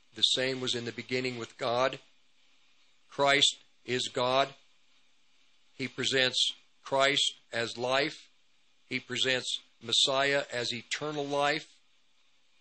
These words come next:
He presents, uh, Christ as the, uh, comforter, as counselor. Each writer pre-, uh, presents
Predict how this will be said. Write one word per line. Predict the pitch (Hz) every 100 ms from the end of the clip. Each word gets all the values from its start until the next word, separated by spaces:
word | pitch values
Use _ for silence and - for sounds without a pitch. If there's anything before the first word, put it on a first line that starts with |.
| _ _ _ _
He | - 131
presents, | 127 131 120 139 135 - - - _ -
uh, | 120 117 117 117 110 - _ - - -
Christ | 147 139 151 - -
as | 127 127 123 -
the, | 123 120 117 110 - _ _ _ _ _ _ -
uh, | 113 110 110 104 104 - _ _ _ _
comforter, | - 147 151 147 156 165 - - _ _ _ _ _ _ _ - - _ - -
as | 113 120 -
counselor. | - 139 143 - 143 151 147 - _ - - - - - _ - - - _ _ - -
Each | 165 202 - - - - - - - - - - - - - - 131
writer | 151 160 135 123 -
pre-, | - 120 - 135
uh, | 123 -
presents | 127 113 147 135